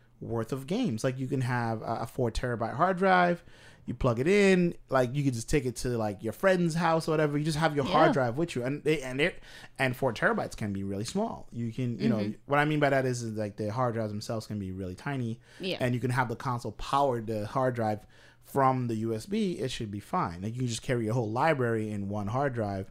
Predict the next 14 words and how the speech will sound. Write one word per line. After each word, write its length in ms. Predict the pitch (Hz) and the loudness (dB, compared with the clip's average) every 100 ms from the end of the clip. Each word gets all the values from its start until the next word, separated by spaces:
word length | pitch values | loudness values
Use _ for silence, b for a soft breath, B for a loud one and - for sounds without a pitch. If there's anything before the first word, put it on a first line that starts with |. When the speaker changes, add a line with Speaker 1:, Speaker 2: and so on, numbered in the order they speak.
| - | -10
Speaker 2:
That'd 240 | 165 165 156 | -8 -8 -10
be 80 | |
crazy. 320 | 143 - 127 - - | -14 -12 -12 -14 -4
Speaker 1:
It'd 160 | 135 | 0
be 100 | 131 | 2
a 60 | 131 | 2
lot 160 | 101 90 | 2 -4
easier, 540 | 117 240 156 95 67 - - | -4 -2 -2 -4 -8 -16 -14
you 140 | - 113 | -8 -6
know, 120 | 95 | -6
in 180 | 101 107 | -4 -2
many 200 | 107 95 | -2 -2
ways. 280 | 131 113 180 | -2 -2 -2
Speaker 2:
Yeah. 320 | 214 349 | 0 0